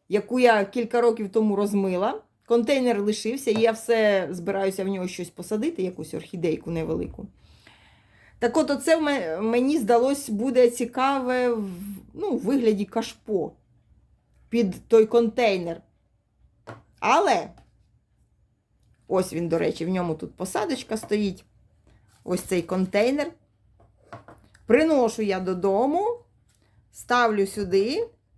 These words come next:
І він не входить.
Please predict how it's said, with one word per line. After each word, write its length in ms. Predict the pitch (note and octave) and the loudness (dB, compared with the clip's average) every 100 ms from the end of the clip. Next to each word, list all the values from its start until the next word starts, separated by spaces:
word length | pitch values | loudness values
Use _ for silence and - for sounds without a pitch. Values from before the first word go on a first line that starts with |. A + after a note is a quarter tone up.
| _ - - - - - _ _ _ _ _ _ _ _ _ _ _ _ _ - - | _ -20 -20 -18 -20 -20 _ _ _ _ _ _ _ _ _ _ _ _ _ -20 -4
І 460 | D4+ D4+ C#4+ F4 - _ _ _ _ _ _ _ A#3 | 4 6 6 2 -2 _ _ _ _ _ _ _ -6
він 300 | C4 D#4+ F4+ | -2 -2 0
не 120 | F#4+ | -2
входить. 680 | G4 G#4+ F4+ C4+ A3+ - | 0 4 4 4 -6 -12